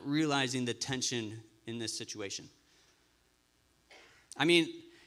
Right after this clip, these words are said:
at best, we know what demon oppression looks like, or obsession. Let me explain.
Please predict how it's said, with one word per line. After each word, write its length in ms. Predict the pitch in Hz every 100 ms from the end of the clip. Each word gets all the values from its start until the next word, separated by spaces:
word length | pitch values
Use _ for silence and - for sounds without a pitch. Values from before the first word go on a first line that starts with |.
| - -
at 360 | 170 202 135 151
best, 400 | 180 175 - 156
we 160 | 156
know 260 | 156 160 170
what 560 | 160 143 135 131 - - - _ _ _ _ _ _ _ _ _ -
demon 360 | 165 170 165 156 - - -
oppression 680 | 156 151 175 147 - 151 135
looks 200 | 135 143
like, 220 | 139 147 - - - _ - _ _ - - - -
or 280 | 139 151 147 -
obsession. 600 | 147 - 147 135 147 160 - -
Let 120 | 151 147
me 80 |
explain. 400 | 143 - 156 143